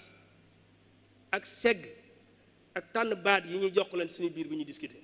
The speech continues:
en tant que ay kilifa. Buñ toogee di wax wala ñuy discuter wala ñuy jokkalante ay kàddu,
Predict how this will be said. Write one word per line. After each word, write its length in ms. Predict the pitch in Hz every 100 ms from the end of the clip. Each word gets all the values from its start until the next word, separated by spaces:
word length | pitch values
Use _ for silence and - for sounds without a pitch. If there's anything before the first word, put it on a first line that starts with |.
| -
en 100 | 208
tant 140 | 233
que 80 | 220
ay 120 | 214
kilifa. 280 | - 175 - - - - - - - - 160
Buñ 180 | 240
toogee 260 | 247 240 220
di 80 | 214
wax 160 | 196 -
wala 180 | 180 214
ñuy 180 | 214 214
discuter 300 | 196 208 170
wala 160 | 190 208
ñuy 120 | 208
jokkalante 320 | 208 208 202 202
ay 80 | 190
kàddu, 260 | 180 156